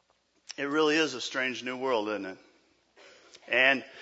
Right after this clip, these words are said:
we are to boldly go, and sometimes not so boldly, where no generation's gone before. I mean, uh, it's, it's off the charts these days if you're a parent. And, uh, I'm operating in this series with some assumptions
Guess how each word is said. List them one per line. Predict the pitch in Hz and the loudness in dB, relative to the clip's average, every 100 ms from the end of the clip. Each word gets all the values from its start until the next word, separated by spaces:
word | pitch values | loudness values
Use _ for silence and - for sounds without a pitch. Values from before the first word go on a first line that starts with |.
| - - - | -20 -20 -12
we | 151 226 226 | 0 6 8
are | 170 | 6
to | 143 | 4
boldly | 135 120 165 196 185 139 | -4 2 6 6 6 4
go, | 120 120 127 | 4 4 4
and | 143 120 | 2 -2
sometimes | 156 147 147 147 | -4 0 0 2
not | 139 127 117 | 4 4 4
so | 123 | -2
boldly, | 110 101 98 101 110 113 - _ _ _ _ - | -4 -4 -2 -4 -6 -8 -18 _ _ _ _ -4
where | 139 | 0
no | 143 151 156 | 4 6 4
generation's | 151 151 143 135 110 107 101 - - 110 | 2 2 4 2 2 -2 -10 -16 -20 -6
gone | 110 110 | -4 -4
before. | 107 - 104 - _ _ _ | -8 -8 -10 -10 _ _ _
I | 104 | -16
mean, | 107 107 104 107 | -10 -10 -10 -6
uh, | 107 104 101 | -4 -2 -4
it's, | - 117 - - - | -6 -10 -10 -12 -14
it's | 117 - - - | -12 -12 -8 2
off | 127 - | 2 2
the | 123 | -8
charts | - 139 98 - - | -2 0 0 -4 -12
these | 113 107 98 | -12 -12 -8
days | 107 104 98 | -6 -6 -10
if | 101 | -16
you're | 113 | -10
a | 101 | -10
parent. | - 113 107 95 - - - - - - - | -8 -8 -8 -10 -16 -20 -20 -20 -20 -20 2
And, | 135 139 139 | 6 6 6
uh, | 139 127 120 - - - | 8 8 6 2 -16 -2
I'm | 175 175 | -2 0
operating | 117 302 285 220 196 175 165 160 | 4 4 4 6 8 8 6 2
in | 151 160 165 | 0 -2 0
this | 156 - | 0 -2
series | - 165 151 135 | 0 4 4 4
with | 135 131 | 0 -2
some | - 131 | -2 -4
assumptions | 123 - 147 127 123 113 110 - | -4 4 4 4 -4 -8 -14 -16